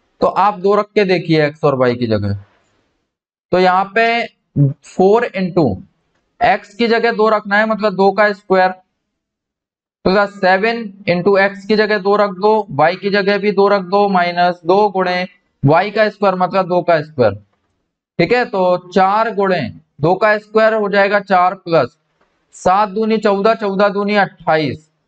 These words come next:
Minus दो गुणे दो का square कितना हो जाएगा, चार, तो चार चौके सोलह हो जाएगा, plus अट्ठाईस,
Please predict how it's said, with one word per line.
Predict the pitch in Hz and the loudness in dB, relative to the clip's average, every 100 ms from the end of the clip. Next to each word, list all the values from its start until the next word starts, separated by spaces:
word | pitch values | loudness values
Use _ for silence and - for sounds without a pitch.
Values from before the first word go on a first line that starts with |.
| _ _ _ _ | _ _ _ _
Minus | 135 160 185 202 196 139 _ _ _ _ | 2 2 2 0 -4 -4 _ _ _ _
दो | 120 135 196 226 | 0 2 2 2
गुणे | 208 202 190 110 - | 0 -2 -2 -6 -6
दो | 143 180 | -2 0
का | 202 202 | 0 0
square | - 214 | 0 -4
कितना | 214 202 208 | -4 -2 0
हो | 202 | 2
जाएगा, | 214 226 | 2 0
चार, | 220 175 135 104 - _ _ _ _ _ _ 170 | 0 0 0 -2 -14 _ _ _ _ _ _ -6
तो | 160 | -2
चार | 180 185 202 | 0 0 -2
चौके | 220 196 220 | -4 -2 -2
सोलह | 214 190 202 | 0 0 2
हो | 208 202 | 0 0
जाएगा, | 202 190 180 190 | 0 0 2 -2
plus | 190 180 190 | -2 -2 0
अट्ठाईस, | 180 165 180 170 165 185 | 0 -2 0 0 -2 -6